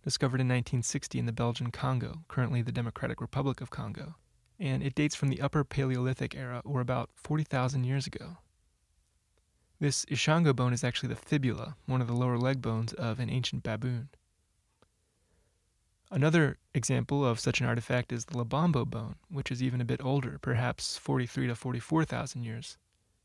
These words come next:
It was discovered in a cave in the Lobombo Mountains in Swaziland. It also, interestingly enough, is constructed from a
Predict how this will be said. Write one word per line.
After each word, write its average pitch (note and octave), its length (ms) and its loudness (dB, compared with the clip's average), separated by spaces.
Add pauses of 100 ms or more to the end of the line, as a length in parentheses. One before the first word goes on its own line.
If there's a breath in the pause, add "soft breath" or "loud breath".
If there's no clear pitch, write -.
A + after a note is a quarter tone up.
(120)
It G3+ 60 -2
was F3 140 0
discovered D#3 380 2
in C#3 60 4
a C3 80 0
cave D3 400 4
in C3+ 60 0
the B2 160 2
Lobombo B2+ 360 0
Mountains C3 360 -2
in B2+ 100 -4
Swaziland. A#2+ 800 -4 (1080)
It D#3+ 160 2
also, D3 400 4
interestingly B2+ 560 2
enough, B2 380 0
is A#2+ 200 -4
constructed B2 640 0
from B2 220 -4
a B2 180 -4